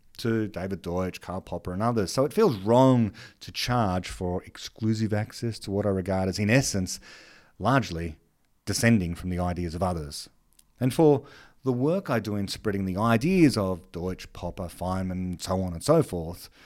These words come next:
from physics and philosophy, is something I want to go as far and wide as possible. So I don't want to limit anything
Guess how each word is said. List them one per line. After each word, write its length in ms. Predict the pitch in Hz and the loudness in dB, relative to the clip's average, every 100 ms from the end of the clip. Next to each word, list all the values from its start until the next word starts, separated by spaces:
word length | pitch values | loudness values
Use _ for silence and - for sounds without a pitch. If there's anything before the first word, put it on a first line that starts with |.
| - - | -20 -20
from 260 | - 95 87 | -10 -10 -10
physics 460 | - 113 101 - | -4 -2 -2 -4
and 120 | 90 | -8
philosophy, 560 | 95 131 135 117 113 110 | -2 0 0 -2 -4 -2
is 140 | 139 | -2
something 600 | - - 156 156 160 151 - - | -2 -2 -2 -4 -4 -6 -6 -6
I 260 | 113 113 | -2 0
want 440 | 113 104 104 - - | 0 -2 -4 -8 -14
to 420 | - 101 95 87 - _ - | -6 -4 -4 -6 -12 _ 2
go 480 | 151 151 82 82 95 | 6 6 2 -2 -6
as 300 | 98 92 - | -6 -8 -8
far 420 | - 113 117 113 | -6 -4 -2 -4
and 220 | 92 95 | -6 -6
wide 260 | 90 90 90 | -4 -4 -6
as 100 | 90 | -4
possible. 380 | - 131 104 90 | -2 -2 -4 -4
So 100 | 123 | 0
I 40 | |
don't 160 | 143 131 | 0 0
want 140 | 131 | -4
to 160 | 120 98 - - | -4 -6 -12 -8
limit 420 | 127 123 131 113 - | 0 4 4 2 -2
anything 640 | 104 95 85 98 80 71 | -6 -6 -6 -10 -12 -14